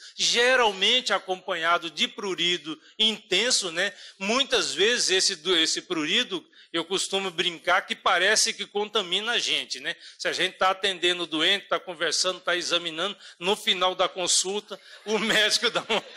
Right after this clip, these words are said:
uma coçadinha assim, disfarçou, ele dá uma coçada, parece que foi contaminado, tamanha a intensidade, por vezes, que a gente vê no doente desse prurido, dessa coceira, né?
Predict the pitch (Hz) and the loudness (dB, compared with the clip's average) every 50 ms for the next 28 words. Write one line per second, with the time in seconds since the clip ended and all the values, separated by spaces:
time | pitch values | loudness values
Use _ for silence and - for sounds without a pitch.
0 | - - - - 190 196 190 - - 190 208 - - - 196 175 170 156 170 208 | -16 -16 -8 -2 0 0 0 0 2 2 2 4 4 4 2 2 0 0 0 2
1 | 180 160 139 - 175 165 165 196 220 226 - - 214 202 185 151 - 170 190 208 | 2 2 2 0 -2 -4 -4 -2 0 0 2 2 2 2 2 2 2 2 2 0
2 | 214 208 185 165 170 175 170 165 175 175 151 - - 165 175 175 - - - - | 0 0 0 0 0 0 -2 -4 -4 -4 -2 0 0 0 -2 -2 -6 -14 -18 -20
3 | - - 196 196 185 170 185 208 208 208 214 226 - 208 180 - 185 190 190 190 | -6 -2 0 2 4 4 4 4 4 2 0 -2 -2 -6 -4 0 0 0 0 2
4 | - 208 220 220 214 - 208 202 202 196 175 156 156 160 170 175 165 165 - - | 0 -2 -2 0 0 0 0 0 0 -2 -2 0 2 2 2 2 0 -4 -2 -2
5 | 208 190 170 160 165 180 190 196 190 180 - - - - - 165 170 185 185 156 | -2 0 0 0 2 2 2 2 0 -2 -6 -12 -16 -6 -2 0 0 0 0 -2
6 | - 175 170 - - - 202 147 156 160 165 175 175 - - - 196 185 156 127 | -2 0 2 2 2 0 0 0 2 4 4 4 2 0 -4 -4 -2 -2 0 0
7 | 123 156 165 165 156 - - - 175 160 123 143 156 156 147 - 165 151 - _ | 2 2 2 2 2 0 0 0 -2 -2 -2 -4 -6 -6 -8 -10 -12 -12 -12 _
8 | _ - _ _ _ 110 156 156 160 160 165 160 151 151 139 135 135 143 147 147 | _ -20 _ _ _ -2 0 0 0 0 -2 -6 -8 -4 -2 -2 0 0 0 -2
9 | - - 135 127 139 143 135 - - 147 139 139 - - 143 127 120 135 139 143 | -4 -6 -4 -4 -2 0 0 0 -2 -2 -6 -8 -10 -10 -10 -6 -4 -4 -4 -4
10 | 127 135 120 135 135 - - 143 123 - 147 127 - - 107 90 87 85 87 92 | -4 -6 -8 -6 -6 -6 -6 -8 -10 -10 -8 -6 -6 -6 -6 -10 -16 -18 -18 -16
11 | 110 120 | -16 -18